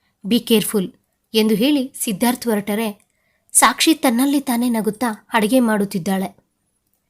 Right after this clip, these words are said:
ಸುಧಾ ಸಹಾಯದೊಂದಿಗೆ ಸಿದ್ಧಾರ್ಥ್ಗೆ ಇಷ್ಟವಾದ ಅಡಿಗೆಗಳನ್ನೆಲ್ಲ ಮಾಡಿ ಡೈನಿಂಗ್ ಟೇಬಲ್ ಮೇಲೆ ಇಟ್ಟು ಫ್ರೆಶ್ ಆಗುವುದಕ್ಕೆ ಹೋದಳು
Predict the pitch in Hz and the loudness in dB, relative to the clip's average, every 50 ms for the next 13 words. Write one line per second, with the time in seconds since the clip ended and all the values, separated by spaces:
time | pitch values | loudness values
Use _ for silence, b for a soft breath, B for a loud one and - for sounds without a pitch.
0 | _ _ _ _ _ _ - - 262 220 294 311 294 - - 247 202 262 269 262 | _ _ _ _ _ _ 0 0 2 4 4 4 6 4 2 2 2 2 2 2
1 | 254 196 240 214 196 220 208 262 247 233 247 - _ _ _ _ _ _ _ _ | 2 2 0 -2 -2 -2 -2 -2 -2 -2 -4 -10 _ _ _ _ _ _ _ _
2 | - - 311 269 214 330 320 330 330 - - 302 262 277 - - - - 285 269 | 0 2 2 4 4 4 4 4 4 0 -4 -2 0 2 2 2 2 2 0 0
3 | 285 277 285 277 220 247 220 214 269 269 269 262 262 247 240 240 233 233 233 226 | 2 2 2 0 0 0 -2 0 2 2 2 2 2 2 0 -2 -2 -2 -2 -2
4 | 220 208 214 233 240 220 - _ _ _ _ _ _ _ 214 226 240 262 269 339 | -2 -2 -2 -4 -4 -6 -10 _ _ _ _ _ _ _ 2 4 6 6 6 4
5 | 349 - - 311 262 302 294 269 262 254 240 247 247 254 233 - 339 311 269 269 | 2 2 0 0 2 2 4 4 4 4 2 0 -2 -2 -4 -2 -2 -2 -2 -4
6 | - _ _ - 247 240 - 285 269 254 247 254 226 240 226 - 247 226 208 208 | -8 _ _ -4 -2 -2 0 0 0 2 2 0 0 -2 -2 -2 -2 -2 -2 -2
7 | 208 202 202 220 208 196 202 | -2 -2 -4 -4 -4 -6 -8